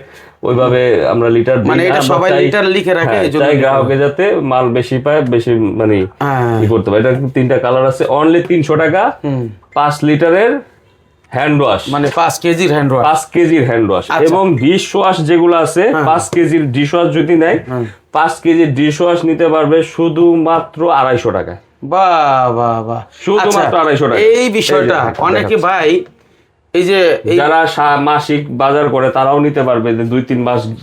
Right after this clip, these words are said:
Speaker 1: চার মাস গেল একটা, এ, নিল অনলাইন করে,
Speaker 2: যেহেতু
Speaker 1: একটা
Speaker 2: এটা
Speaker 1: যদি
Speaker 2: লং
Speaker 1: নেয়,
Speaker 2: টাইম
Speaker 1: দেওয়া যাবে,
Speaker 2: টিকবে
Speaker 1: সমস্যা
Speaker 2: নাকি?
Speaker 1: নেই। হ্যাঁ, একশো পার্সেন্ট লং টাইম টিকবে।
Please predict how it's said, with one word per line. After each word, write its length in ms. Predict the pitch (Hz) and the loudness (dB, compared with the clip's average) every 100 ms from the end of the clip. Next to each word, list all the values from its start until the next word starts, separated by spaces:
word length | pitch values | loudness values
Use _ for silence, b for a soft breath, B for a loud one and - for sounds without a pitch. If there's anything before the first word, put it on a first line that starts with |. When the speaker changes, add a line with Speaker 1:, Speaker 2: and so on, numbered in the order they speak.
| - | -4
Speaker 1:
চার 180 | 143 123 | -2 0
মাস 160 | 120 | 0
গেল 240 | 113 123 117 | 0 2 2
একটা, 440 | 110 - 117 113 B B B _ | 0 -2 -2 -2 B B B _
এ, 60 | 104 117 113 | -2 2 2
নিল 220 | 123 117 | 2 2
অনলাইন 380 | 107 117 131 127 | 2 2 0 0
করে, 160 | 127 | 0
Speaker 2:
যেহেতু 120 | 202 | 0
Speaker 1:
একটা 120 | 214 - | 2 2
Speaker 2:
এটা 100 | 139 | 2
Speaker 1:
যদি 100 | - | 0
Speaker 2:
লং 80 | |
Speaker 1:
নেয়, 80 | 190 | 0
Speaker 2:
টাইম 80 | 147 | 0
Speaker 1:
দেওয়া 200 | - 139 | 0 0
যাবে, 100 | 120 | 0
Speaker 2:
টিকবে 180 | 208 175 | 0 0
Speaker 1:
সমস্যা 140 | 190 | -2
Speaker 2:
নাকি? 100 | 208 | -2
Speaker 1:
নেই। 80 | 165 | -2
হ্যাঁ, 300 | 139 196 208 | 0 0 0
একশো 300 | 180 - 165 | -2 -4 -2
পার্সেন্ট 360 | 151 131 131 123 | -2 -2 -2 0
লং 180 | 117 | 0
টাইম 120 | 117 107 | -2 -2
টিকবে। 280 | - - | -4 -8